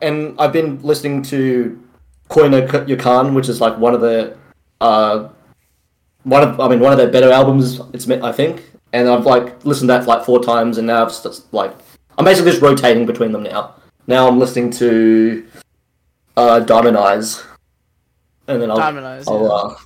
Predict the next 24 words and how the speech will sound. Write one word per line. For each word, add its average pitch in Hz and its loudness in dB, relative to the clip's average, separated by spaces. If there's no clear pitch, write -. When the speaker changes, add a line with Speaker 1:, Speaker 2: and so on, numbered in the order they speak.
Speaker 1:
but 156 4
I 180 6
got, 202 6
I - 6
think 214 4
I - 6
got, 185 4
like, 135 4
nine 127 4
albums, 117 2
so 117 4
I 117 2
got 143 4
a 135 6
while 113 2
till 110 -4
I 110 -4
get - -10
through 110 -8
their 104 -2
discography. 107 -8
But 123 0
I'm, 120 0
like, 117 -2